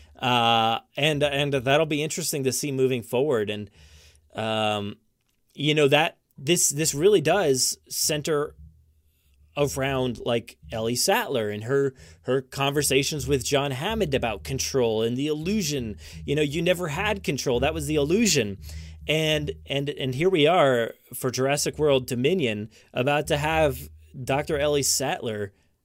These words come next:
back in the forefront. So there's gotta be a correlation there, right? There has to be some sort of connective tissue,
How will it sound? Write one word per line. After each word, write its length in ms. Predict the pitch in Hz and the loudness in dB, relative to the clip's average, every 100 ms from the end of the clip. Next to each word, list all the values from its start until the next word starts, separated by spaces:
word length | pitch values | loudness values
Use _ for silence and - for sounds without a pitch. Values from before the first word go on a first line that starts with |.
| _ _ _ _ - - - | _ _ _ _ -18 -18 -16
back 420 | 123 139 143 - | -2 2 2 0
in 80 | 175 | -2
the 80 | 143 | -4
forefront. 760 | - 196 196 - 110 95 - - _ _ _ - | -2 -2 -2 -4 -6 -6 -14 -20 _ _ _ -12
So 720 | - 147 139 131 131 127 - _ _ _ _ _ _ _ _ _ _ _ _ _ - | 2 4 6 6 4 2 -2 _ _ _ _ _ _ _ _ _ _ _ _ _ -2
there's 240 | 147 139 | 0 2
gotta 240 | 160 185 185 | 2 2 2
be 160 | 180 | 0
a 60 | 156 | 0
correlation 640 | - 156 131 131 147 135 | 0 0 2 2 0 -2
there, 200 | 110 90 | -4 -6
right? 260 | 87 104 127 | -6 -4 -2
There 120 | 123 | -4
has 260 | 131 151 - | -2 -4 -4
to 60 | |
be 140 | 135 123 | -4 -4
some 280 | - 127 123 | -2 -4 -2
sort 240 | 135 120 | -2 -2
of 160 | 113 - 80 80 - | -2 -6 -14 -14 -6
connective 500 | 147 127 123 120 - | -2 -2 -2 -4 -2
tissue, 540 | - 139 - 110 101 | -2 0 -2 -4 -4